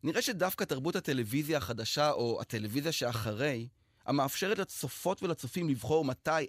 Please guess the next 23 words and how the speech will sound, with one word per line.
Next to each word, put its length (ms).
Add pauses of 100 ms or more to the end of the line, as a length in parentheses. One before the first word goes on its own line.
איפה 280
וכמה 300
פעמים 400
לצפות 500
בתוכניות 420
טלוויזיה, 560 (680)
מובילה 400
לא 120
מעט 280
יוצרים 440
ויוצרות, 600 (560)
כמו 180
גם 160
מפיקים 400
ומפיקות, 720 (200)
לקחת 460
סיכונים 580 (280)
ולייצר 460
תכנים 360
המציעים 400
לצופים 540
ולצופות 560
להתעמת 760